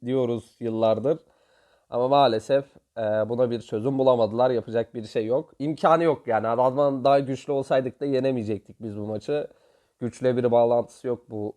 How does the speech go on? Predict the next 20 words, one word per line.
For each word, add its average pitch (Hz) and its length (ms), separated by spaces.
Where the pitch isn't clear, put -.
mevzunun. 110 560
Her 139 280
türlü, 135 520
e, 107 320
bilgisayar 113 380
oyuncusu 120 640
mobil 120 300
oyuncuya 107 380
karşı 107 380
üstün 123 400
arkadaşlar. 101 640
Yapacak 110 360
hiçbir 113 260
şeyimiz 104 360
yok. 185 280
Sol 208 340
tarafı 190 380
yine 180 200
alıyor 175 400
muyuz? 175 280